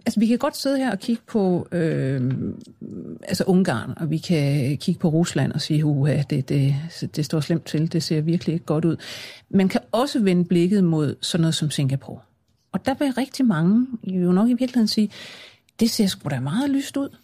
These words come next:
Altså, de klarer sig virkelig godt økonomisk. En lille stat, altså, på folk, befolkningsmæssigt lidt mindre end Danmark, øhm, ligger derovre i Asien. Det ser ud til, at, at de, de har det godt. Altså, godt nok skal de ikke smide tyggegummi på, øh,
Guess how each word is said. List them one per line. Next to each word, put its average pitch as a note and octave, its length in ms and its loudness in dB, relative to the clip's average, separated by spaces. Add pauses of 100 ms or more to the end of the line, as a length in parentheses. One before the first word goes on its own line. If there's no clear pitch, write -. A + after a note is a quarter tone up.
(180)
Altså, A3+ 260 2 (380)
de A3 80 4
klarer F#3+ 260 2
sig D3+ 320 0
virkelig F3+ 360 0
godt D3+ 260 -2
økonomisk. D#3+ 760 -4
En D#3+ 140 2
lille F#3+ 200 4
stat, - 520 -4
altså, D#3+ 240 -4
på D#3 340 -8
folk, E3+ 220 -2
befolkningsmæssigt G3 720 0
lidt F3+ 140 2
mindre F#3+ 300 2
end F3 80 2
Danmark, A3+ 380 -2 (600)
øhm, D#3+ 920 2
ligger G3 180 0
derovre G3 280 2
i F3 40 0
Asien. F#3+ 480 0 (320)
Det E3+ 100 -8
ser F3+ 120 0
ud F#3 120 2
til, - 140 -2
at, - 400 -8
at - 260 -6
de, F#3+ 220 -2
de D#3 120 -2
har E3+ 140 -2
det F#3 100 -4
godt. E3 200 0
Altså, F3 140 2
godt F#3+ 120 2
nok F#3+ 120 2
skal F#3 160 0
de F3 60 4
ikke F#3 120 0
smide E3+ 180 2
tyggegummi D#3+ 500 -2
på, C3+ 480 -4
øh, B2+ 160 -6